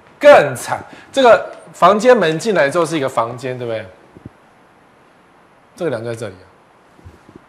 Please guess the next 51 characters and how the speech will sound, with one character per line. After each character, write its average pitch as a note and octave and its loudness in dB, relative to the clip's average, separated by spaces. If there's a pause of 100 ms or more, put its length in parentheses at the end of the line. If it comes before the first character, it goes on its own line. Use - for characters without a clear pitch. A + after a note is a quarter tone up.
(520)
那 A#3 4
你 D3+ -8
床 D3 -6
要 G3 2
怎 C#3+ -6
么 B2 -4
摆？ F#2+ -8 (1600)
摆 C3+ 2 (320)
这 - 0
样 G#3+ 6
子 D3+ -8
摆 A2+ -4
的 A2+ -12
吗？ A#2 -12 (1300)
头 C3+ 2
在 F#3 2
这 F3 2
边， D3+ -2
所 D#3 -2
以 D#3 -6
压 C3+ 2
脚。 B2 -10 (1000)
然 D3 2
后 G3 4
如 G3 4
果 F#3 6
头 C3 -4
在 D#3+ 0
那 D3 -2
边 C3+ -6
就 C3+ -10
压 B2+ -4
头， F#2 -18 (100)
因 D#3 -8
为 E3 -6
这 E3 -6
个 D3 -6
梁 A2+ -10
真 C3 -8
的 A2+ -10
很 G#2 -14
低。 A2+ -14 (360)
呃， E3 0
一 A#3 -6
个 G#3 2
门 D3 -2
大 F#3 2
概 F3 0
是 D#3+ -2
两 B2 -2
米 C#3+ -8